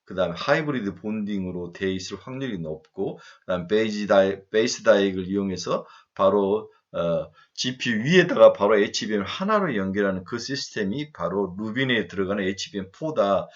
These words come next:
일 C가 들어갈 확률이 높다. 이 반도-, 이 D램 반도체 이렇게 이해를 하시면 될 것 같아요.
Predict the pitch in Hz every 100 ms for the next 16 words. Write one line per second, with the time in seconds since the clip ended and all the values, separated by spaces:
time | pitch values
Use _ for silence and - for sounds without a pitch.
0 | - - - - 117 135 131 - 190 190
1 | 170 135 120 110 120 131 104 110 90 -
2 | 87 87 110 107 104 98 98 90 113 110
3 | 98 95 95 95 - 107 104 95 151 180
4 | - 110 101 104 95 127 120 85 82 -
5 | 87 - 190